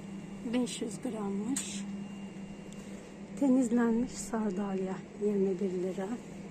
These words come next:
beş yüz gram. Dondurulmuş çorba çeşitleri. Haseki yedi yüz elli gram,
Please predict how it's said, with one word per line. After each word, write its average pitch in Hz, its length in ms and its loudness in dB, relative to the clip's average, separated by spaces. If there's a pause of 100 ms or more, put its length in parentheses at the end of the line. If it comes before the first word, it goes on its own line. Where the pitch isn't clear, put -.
(160)
beş 185 300 -2
yüz 185 100 0 (140)
gram. 190 340 -2 (1300)
Dondurulmuş 254 800 4 (100)
çorba 233 320 4 (160)
çeşitleri. 202 680 0 (460)
Haseki 208 480 -2 (260)
yedi 196 180 2
yüz 190 140 2
elli 202 260 4
gram, 226 260 0